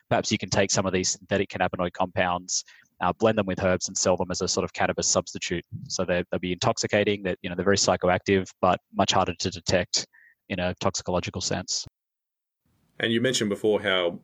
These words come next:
Speaker 2: much they've been multiplying since that time. They've really taken off. How many are there now?
Speaker 1: Yeah, so, so the best stats that you'll find probably come from the United Nations Office, uh, on Drug Control, the U N O D C. They put out a World Drug Report every year with a lot of these statistics,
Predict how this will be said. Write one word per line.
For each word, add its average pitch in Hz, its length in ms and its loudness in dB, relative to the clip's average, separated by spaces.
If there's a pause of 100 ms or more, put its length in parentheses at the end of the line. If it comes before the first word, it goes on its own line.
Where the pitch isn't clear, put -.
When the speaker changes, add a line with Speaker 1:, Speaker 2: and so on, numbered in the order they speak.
Speaker 2:
much 101 300 -2
they've 90 140 0
been 90 120 -4
multiplying 90 680 -2
since 98 240 -2
that 101 220 0
time. 85 360 -4 (460)
They've 90 180 0
really 98 300 2
taken 92 320 -4
off. 87 160 -6
How 139 160 0
many 156 200 2
are 117 160 2
there 82 260 2 (160)
now? 78 340 -4 (640)
Speaker 1:
Yeah, 143 240 6
so, 139 240 2
so 135 180 0 (140)
the 117 80 2
best - 360 4
stats 127 300 2
that - 140 -4
you'll 107 100 -2
find 110 400 0
probably 101 300 2
come 107 260 -4
from 101 280 -2
the 98 100 -2
United 98 340 0
Nations 98 480 -6
Office, - 320 -6 (140)
uh, 95 220 -2
on 101 80 -4
Drug 104 220 2
Control, 131 380 0
the 110 120 0
U 98 100 4
N 92 80 0
O 98 80 2
D - 160 -2
C. 113 260 0
They 110 140 4
put 110 180 2
out 101 100 4
a 98 60 2
World 98 260 4
Drug 104 220 2
Report 110 400 2
every 101 220 -2
year 107 260 0
with 101 100 0
a 95 40 0
lot 98 120 0
of 98 60 -2
these 98 140 0
statistics, - 640 -2